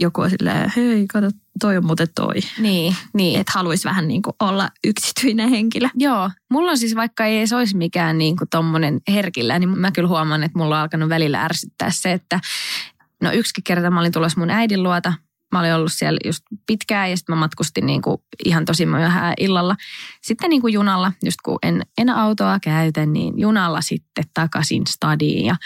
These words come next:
Speaker 2: siinä sitten vaan menin istumaan semmoiseen paikkaan, missä oli joku nuori mimmi. Ja nyt mä en oo sit ihan varma, onks tää mun vainoi vai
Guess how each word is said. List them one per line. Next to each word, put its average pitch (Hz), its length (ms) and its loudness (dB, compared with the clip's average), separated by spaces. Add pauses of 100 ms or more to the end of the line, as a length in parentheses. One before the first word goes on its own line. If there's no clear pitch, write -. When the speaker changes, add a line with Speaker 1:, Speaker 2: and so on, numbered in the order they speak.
(600)
Speaker 2:
siinä 254 280 2
sitten 320 300 0
vaan 254 340 0 (320)
menin 226 340 2
istumaan 254 380 2
semmoiseen 240 280 2
paikkaan, 226 340 -2
missä 190 280 0
oli 180 100 0
joku 175 360 -2 (320)
nuori 175 240 2
mimmi. 170 380 2 (520)
Ja 180 80 2
nyt 175 200 2
mä 220 100 2
en 233 100 2
oo 214 60 2
sit 185 220 -2
ihan 180 200 2
varma, 190 320 0
onks 170 180 -4
tää 160 140 -4
mun 165 180 -2
vainoi 190 640 2
vai 170 320 0